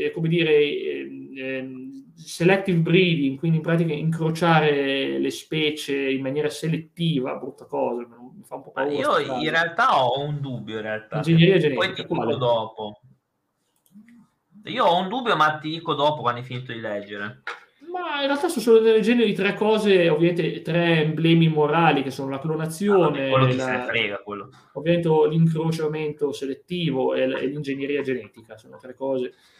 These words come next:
Speaker 1: Però stiamo parlando, e infatti qui dice, "Il lo-, il dodo osservato per l'ultima volta nel milleseicentosessantadue",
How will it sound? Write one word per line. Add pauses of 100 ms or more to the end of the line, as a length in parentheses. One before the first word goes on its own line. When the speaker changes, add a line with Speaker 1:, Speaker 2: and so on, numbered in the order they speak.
(140)
Speaker 1:
Però
stiamo
parlando,
e
infatti
qui
dice,
"Il
lo-,
il
dodo
osservato
per
l'ultima
volta
nel
milleseicentosessantadue",